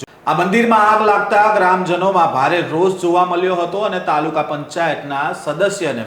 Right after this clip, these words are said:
ફરિયાદ કરી હતી કે ગામના ત્રણ મંદિરોમાં મોટી આગ લાગી છે. આ મામલે તાલુકા પંચાયતના સદસ્ય કાનજી મેઘાણીએ પોલીસને જાણ કરી હતી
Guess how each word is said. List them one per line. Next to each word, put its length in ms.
ફરિયાદ 440
કરી 200
હતી 260
કે 240
ગામના 460
ત્રણ 280
મંદિરોમાં 640
મોટી 260
આગ 260
લાગી 380
છે. 180
આ 100
મામલે 640
તાલુકા 800
પંચાયતના 920
સદસ્ય 640
કાનજી 400
મેઘાણીએ 680
પોલીસને 540
જાણ 300
કરી 280
હતી 400